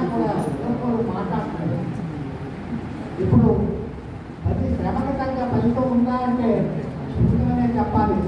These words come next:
ఇప్పుడున్న ఐటీ ఉద్యోగులంతా కూడా పన్నెండు గంటలు కాదు, పద్దెనిమిది గంటలు పనిచేస్తారు. అయినా కానీ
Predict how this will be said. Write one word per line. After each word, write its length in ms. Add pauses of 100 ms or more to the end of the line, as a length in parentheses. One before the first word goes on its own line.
(500)
ఇప్పుడున్న 400 (680)
ఐటీ 200 (120)
ఉద్యోగులంతా 600 (100)
కూడా 140 (120)
పన్నెండు 340
గంటలు 320
కాదు, 220 (520)
పద్దెనిమిది 520
గంటలు 300
పనిచేస్తారు. 680 (480)
అయినా 240 (140)
కానీ 260